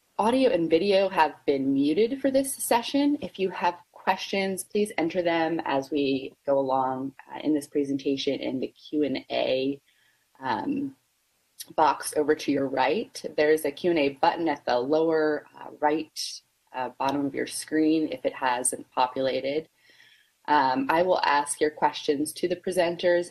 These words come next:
at the end of this session. If you have any technical questions or you're experiencing issues, you can also ask your questions there in that Q and A as well. <clears throat> There's, at the upper right-hand corner of your screen, you'll see a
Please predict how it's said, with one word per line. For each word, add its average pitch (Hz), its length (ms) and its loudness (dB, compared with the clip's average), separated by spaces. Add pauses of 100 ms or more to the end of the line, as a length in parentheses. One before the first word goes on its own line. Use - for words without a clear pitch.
at 143 180 0
the 143 140 -2
end 143 180 2
of 139 140 -2
this 135 180 2
session. 233 680 0
If 160 180 -12
you 156 120 -4
have 143 180 0
any 131 260 -4
technical 220 420 0
questions 185 800 0
or 143 60 0
you're 131 160 -4
experiencing 139 720 -4
issues, 147 580 0
you 123 40 -6
can 127 160 -6
also 123 440 -2
ask 110 380 -2
your 123 260 -2 (560)
questions 147 420 0
there 127 300 2
in 123 120 -2
that 131 200 -4
Q - 160 -4
and 123 100 0
A 120 140 0
as 123 240 -4
well. 120 360 0 (160)
<clears throat> 254 640 2 (640)
There's, 240 480 6
at 190 140 2
the 170 380 6
upper 185 340 4
right-hand 185 640 0
corner 214 320 2
of 208 100 2
your 208 200 2
screen, 208 640 0
you'll 160 180 4
see 160 600 2
a 139 180 0